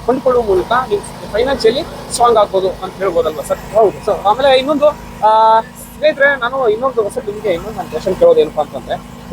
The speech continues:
Speaker 1: ಈಗ ಇದು ಮೇಂಟೆನೆನ್ಸ್ ಅಂತ ಹೇಳಿದಾಗ ನೀವು ಗ್ರೀಸು ಆಮೇಲೆ ಈ ಥರದ್ದೆಲ್ಲ ಹೇಳಿದ್ರಿ,
Speaker 2: ಹೌದು,
Speaker 1: ಕರೆಕ್ಟ್ ಅಲ್ವಾ?
Speaker 2: ಹೌದು.
Speaker 1: ಅದು ಬಿಟ್ಟು ಮತ್ತೆ ಏನಾದ್ರು ಮೇಂಟೆನೆನ್ಸ್
Speaker 2: ಮತ್ತೇನು ಮೇಂಟೆನೆನ್ಸ್ ಇಲ್ಲ ಸರ್. ಯಾಕಂದ್ರೆ ಸಿಕ್ಸ್, ಸಿಕ್ಸ್ ಮಂತ್ ವಾರಂಟಿ ನಾವು ಕಂಪನಿಯಿಂದ ಕೊಡ್ತೇವೆ.
Speaker 1: ಸಿಕ್ಸ್ ಮಂತ್ ವಾರಂಟಿ ಕೊಡ್ತೀವಿ.
Speaker 2: ವಾರಂಟಿ ಕೊಡ್ತೇವೆ.
Speaker 1: ಓಕೆ.
Speaker 2: ಏನ್ರ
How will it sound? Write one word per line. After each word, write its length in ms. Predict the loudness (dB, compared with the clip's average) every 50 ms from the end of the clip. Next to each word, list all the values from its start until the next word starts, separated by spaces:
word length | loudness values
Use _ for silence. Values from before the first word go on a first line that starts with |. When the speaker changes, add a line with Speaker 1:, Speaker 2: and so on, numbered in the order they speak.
| 2
Speaker 1:
ಈಗ 60 | 4 4 2
ಇದು 220 | 2 2 0 0
ಮೇಂಟೆನೆನ್ಸ್ 640 | -2 -2 0 0 0 0 2 0 0 -2 -2 -4 -4
ಅಂತ 120 | -4 -2 2
ಹೇಳಿದಾಗ 320 | 2 2 4 4 2 0
ನೀವು 200 | 2 2 2 2
ಗ್ರೀಸು 560 | 2 0 -2 -2 -2 -2 -2 0 2 2 2
ಆಮೇಲೆ 200 | 0 -2 -4 -4
ಈ 60 | -4
ಥರದ್ದೆಲ್ಲ 320 | -6 -6 -6 -4 -2 -2 -2
ಹೇಳಿದ್ರಿ, 340 | 2 2 2 2 2 2 2
Speaker 2:
ಹೌದು, 120 | 4 4
Speaker 1:
ಕರೆಕ್ಟ್ 200 | 4 4 2 0
ಅಲ್ವಾ? 160 | -2 -2 -2
Speaker 2:
ಹೌದು. 300 | -2 0 -4 -4 -4 -6
Speaker 1:
ಅದು 140 | -8 -8 -6
ಬಿಟ್ಟು 300 | -2 -4 -2 -2 -2 -2
ಮತ್ತೆ 240 | -2 -2 -2 -2 0
ಏನಾದ್ರು 260 | 0 2 2 2 4
ಮೇಂಟೆನೆನ್ಸ್ 420 | 2 2 2 2 0 0 0 4
Speaker 2:
ಮತ್ತೇನು 400 | 4 4 4 6 6 4 6 6
ಮೇಂಟೆನೆನ್ಸ್ 360 | 6 6 6 4 2 2 2 2
ಇಲ್ಲ 120 | 0 0
ಸರ್. 140 | 0 2 2
ಯಾಕಂದ್ರೆ 360 | 2 2 2 2 2 2 0
ಸಿಕ್ಸ್, 420 | -2 -6 -8 -6 -8 -10 -6 -2
ಸಿಕ್ಸ್ 180 | -2 -2 2 4
ಮಂತ್ 160 | 4 4 6
ವಾರಂಟಿ 340 | 6 6 6 6 4 4 2
ನಾವು 220 | 4 4 4 4
ಕಂಪನಿಯಿಂದ 400 | 4 2 0 0 0 0 0 0
ಕೊಡ್ತೇವೆ. 300 | 0 -2 -2 0 0 0
Speaker 1:
ಸಿಕ್ಸ್ 160 | 0 0 -2 -4
ಮಂತ್ 100 | -2 0
ವಾರಂಟಿ 300 | 0 2 2 0 0 -2
ಕೊಡ್ತೀವಿ. 300 | -2 -4 -4 0 4 4
Speaker 2:
ವಾರಂಟಿ 280 | 4 6 4 2 0
ಕೊಡ್ತೇವೆ. 280 | 0 0 2 2 4 4
Speaker 1:
ಓಕೆ. 220 | 2 2 -2 -8
Speaker 2:
ಏನ್ರ 360 | -4 2 4 4 6 6 6